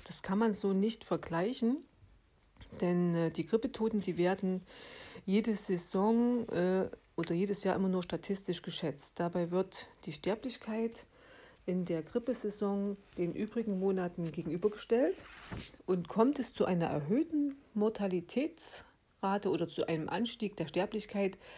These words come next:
werden die zusätzlichen Todesfälle, ähm, der Grippe zugeordnet. Na, und bei Corona ist es ja so,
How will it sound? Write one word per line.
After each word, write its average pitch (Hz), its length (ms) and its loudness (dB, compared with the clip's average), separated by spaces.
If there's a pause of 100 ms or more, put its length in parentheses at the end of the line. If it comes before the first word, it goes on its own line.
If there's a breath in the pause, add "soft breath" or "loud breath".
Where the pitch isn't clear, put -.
(320 loud breath)
werden 170 260 2
die 170 160 -4
zusätzlichen 233 680 2
Todesfälle, 170 800 2 (580 loud breath)
ähm, 160 480 0
der 165 120 0
Grippe 202 260 0
zugeordnet. 147 800 0 (600)
Na, 160 100 -2
und 175 180 2
bei 165 140 2
Corona 180 400 2
ist - 160 -2
es 147 120 -2
ja 139 120 2
so, 262 400 2